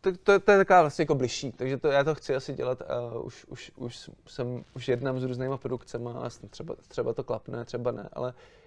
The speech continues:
i kdyby to neklaplo, tak vlastně si to budu, furt budu rád točit sám vlastně a sám se to všechno na koleně, jak to dělám doteďka, prostě mě to prostě strašně baví. A jestli se to nějak monetizuje časem, tak uvidíme, jestli třeba jo, třeba ne.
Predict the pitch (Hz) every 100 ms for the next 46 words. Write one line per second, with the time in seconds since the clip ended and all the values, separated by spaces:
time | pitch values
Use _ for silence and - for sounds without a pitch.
0 | - 139 139 143 135 - 135 - 135 131
1 | - 123 139 123 131 131 135 - - 131
2 | 131 135 135 131 127 - - - 135 120
3 | 123 127 - 117 - 120 127 _ _ _
4 | _ _ - - 117 120 131 - 127 127
5 | 131 127 135 _ _ _ _ _ _ _
6 | _ _ _ _ 135 127 123 131 131 120
7 | - 127 127 117 135 - 120 117 - 120
8 | 143 131 131 139 127 123 - 135 107 175
9 | - _ _ _ _ _ _ _ _ -
10 | 120 120 117 131 131 131 127 135 120 131
11 | 127 131 120 135 123 127 123 123 123 127
12 | 123 - 127 - 139 127 123 120 - 120
13 | 123 120 120